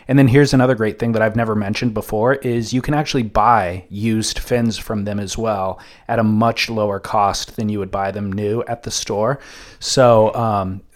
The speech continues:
it's just a great service. Check it out, support them, and then they will, of course, support this show. All right, without further ado, here is the five-minute recap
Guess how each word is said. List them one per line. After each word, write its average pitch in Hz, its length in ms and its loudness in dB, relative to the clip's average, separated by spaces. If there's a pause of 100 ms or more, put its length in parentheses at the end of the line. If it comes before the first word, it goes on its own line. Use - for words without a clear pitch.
(140)
it's 160 180 2
just 160 220 0
a - 20 -2
great 123 300 0
service. 107 600 -2
Check - 300 4
it 131 60 4
out, 110 320 2
support 131 440 2
them, 120 320 0
and 117 140 0
then 110 120 0
they 104 120 -2
will, 101 220 -2
of 95 100 -8
course, 95 260 -4
support - 440 -2
this 80 120 -6
show. - 320 -8 (840)
All 110 140 4
right, 139 520 2 (140)
without 170 580 6
further 160 480 6
ado, 151 580 8 (240)
here 139 300 4
is 160 260 6 (120)
the 127 100 0
five-minute 127 520 2
recap 160 500 2